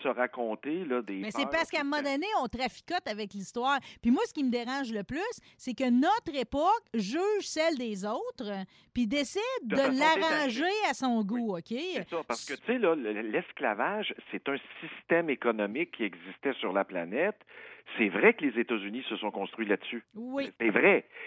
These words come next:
Speaker 1: Mais, mais je veux dire, il faut l'interpréter dans, dans tout le contexte, là, qu'il y avait sur la planète, là. Tu peux pas avoir une vision sectorielle de l'histoire.
Speaker 2: Non, mais puis en même temps, c'est dérangeant à l'idée que c'est l'époque actuelle qui décide de ce qui est bien, de ce qui est mal,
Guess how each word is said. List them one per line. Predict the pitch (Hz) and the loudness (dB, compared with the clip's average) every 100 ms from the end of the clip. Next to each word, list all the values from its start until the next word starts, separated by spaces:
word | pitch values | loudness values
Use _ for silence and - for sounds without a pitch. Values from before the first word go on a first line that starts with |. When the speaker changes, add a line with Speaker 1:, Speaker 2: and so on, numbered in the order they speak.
| - - | -14 -16
Speaker 1:
Mais, | 107 117 123 | 0 2 4
mais | 123 | 2
je | 120 | 2
veux | 107 | -2
dire, | 143 | -4
il | - | 2
faut | 147 | 4
l'interpréter | 135 135 135 - 117 113 180 185 | 4 4 2 0 -4 -2 -4 -2
dans, | 123 113 | -2 0
dans | 104 104 | -2 -2
tout | - 180 | -2 -2
le | 127 | 0
contexte, | 113 120 110 - 147 - - | 0 0 -2 0 -2 -2 -4
là, | 113 | -4
qu'il | - 104 | -2 -2
y | |
avait | 98 117 | 0 0
sur | - | 2
la | 98 | 0
planète, | - 92 87 104 - | 0 -2 0 -2 -2
là. | 92 | -8
Tu | - | -4
peux | 127 | 4
pas | 185 | 4
avoir | 151 131 | 4 0
une | |
vision | 107 98 131 120 | -4 -4 -4 -2
sectorielle | 147 - 120 110 113 113 | -4 0 -2 0 -2 0
de | 98 | -4
l'histoire. | 85 - 196 226 | -8 -10 -4 0
Speaker 2:
Non, | 311 349 | 2 2
mais | 254 220 - | 0 -6 -8
puis | 233 | -6
en | 214 | -2
même | 233 233 | 0 0
temps, | 196 285 403 466 214 | -2 -6 -6 -4 -6
c'est | - 226 | -4 -4
dérangeant | 202 330 330 269 220 226 359 262 | -2 -4 -4 -4 -2 -2 -4 -4
à | |
l'idée | 196 180 247 349 | -4 -4 -4 -4
que | 208 | -6
c'est | 170 214 | -4 -2
l'époque | 202 214 - 302 320 | -2 -2 0 -2 -2
actuelle | - - 220 202 269 466 311 - - _ | -8 -10 -6 -6 -6 -8 -10 -12 -20 _
qui | - 392 | 0 2
décide | 330 254 - 381 453 | 2 -4 -2 -2 -2
de | 254 | -2
ce | 226 | -2
qui | - 247 | -2 -4
est | |
bien, | 233 359 320 | -4 -4 -6
de | |
ce | 220 | -6
qui | 226 | -4
est | 196 | -2
mal, | 196 | -2